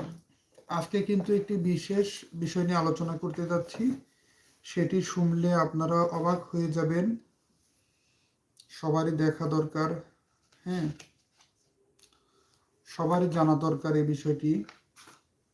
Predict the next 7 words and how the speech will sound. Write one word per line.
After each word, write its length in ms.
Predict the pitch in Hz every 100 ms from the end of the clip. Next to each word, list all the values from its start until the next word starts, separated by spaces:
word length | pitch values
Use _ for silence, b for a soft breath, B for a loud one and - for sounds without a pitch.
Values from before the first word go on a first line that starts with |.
| _ _ _ _ - 110 - - _ _ _ _ - - - - - - - - - - _ _ _ _ _ _ _
আমাদের 380 | 151 165 180 180
যাদের 640 | 165 160 170 147 185 - _ _ _
স্বাস্থ্য 400 | - 160 - 185
বিষয়ক 300 | 180 190 170
বিভিন্ন 360 | 165 175 175
সমস্যা 680 | - 165 160 160 185 185 233 _ b b b b b b b b
এবং 560 | 160 170 165 170 175